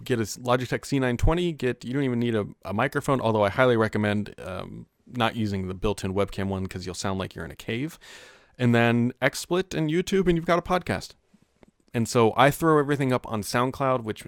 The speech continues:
actually, in hindsight, I shouldn't have done. And that's what's pow-, powering my R S S feed that kicks this podcast out to the, like, seven thousand-ish people who listen to it on a weekly basis. Well, that plus YouTube.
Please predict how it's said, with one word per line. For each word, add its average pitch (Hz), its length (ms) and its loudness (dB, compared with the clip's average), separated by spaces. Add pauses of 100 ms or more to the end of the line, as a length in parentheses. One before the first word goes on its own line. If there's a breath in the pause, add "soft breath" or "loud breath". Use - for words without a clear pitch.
actually, 107 460 -4
in 92 120 -8
hindsight, 101 360 -4
I 85 60 -6
shouldn't 120 280 -2
have 101 100 -8
done. 98 240 -2 (380 loud breath)
And 107 140 -2
that's 117 180 2
what's 120 180 0
pow-, 110 300 2
powering 107 400 4
my 92 180 0
R 104 200 2
S 92 160 -2
S 120 160 -2
feed 151 280 0 (320 loud breath)
that 110 240 -2
kicks - 280 -4
this 104 140 -4
podcast 104 500 0
out 98 220 -2
to 92 360 -6
the, 85 320 -6
like, 82 160 -8 (300)
seven 95 380 -2
thousand-ish 92 680 -4
people 87 300 -8
who 92 220 -4
listen 98 300 -4
to 101 160 -2
it 92 80 -6
on 95 140 -4
a 90 40 -4
weekly 101 300 -6
basis. 123 460 -4
Well, 92 180 4
that 98 280 2
plus 101 260 -12
YouTube. 120 360 -6